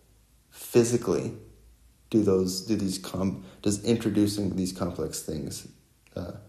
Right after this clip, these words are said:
correspond to in the real world? That's what we're interested in physics, and the hypothesis is, or the idea is, that the complex, so the, when we introduce complexity, we're introducing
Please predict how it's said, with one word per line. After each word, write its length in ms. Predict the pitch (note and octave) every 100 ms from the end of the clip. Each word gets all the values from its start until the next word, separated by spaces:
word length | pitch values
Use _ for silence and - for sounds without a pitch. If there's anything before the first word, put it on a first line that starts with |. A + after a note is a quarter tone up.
| - _ -
correspond 580 | - F2+ - - E2 D#2+
to 120 | -
in 60 |
the 80 | -
real 200 | C#2+ A#1+
world? 320 | C2 A#1 - - - _ - - - - -
That's 320 | G2+ F#2+ -
what 100 | F#2
we're 160 | F#2 F#2
interested 420 | F2+ - - C#2+
in 80 | -
physics, 640 | - B2 G#2+ G#2 - -
and 260 | F#2+ F#2 F#2+
the 120 | F#2
hypothesis 840 | F#2 F#2 - F#2+ F#2+ A2 - A#2 -
is, 500 | G2 D#2+ - - - _ - -
or 100 | F2+
the 160 | F2
idea 320 | E2+ E2+ F#2+ A2
is, 520 | - F#2+ F2 - - - _ - - - _
that 160 | G#2 G2+
the 80 | G2+
complex, 1200 | - - G2+ G2+ - - C3 - - - - - _ _ _ _ -
so 220 | - A2+
the, 520 | G#2+ G#2 G#2+ G#2 - -
when 180 | A#2
we 120 | G#2+ G#2
introduce 440 | G2+ G#2 G#2 G2+
complexity, 920 | - G2 G#2+ - A2+ - - F#2 C3+ - - - _ _ _
we're 120 | A2+
introducing 520 | G#2 G2+ G2+ F#2+ G2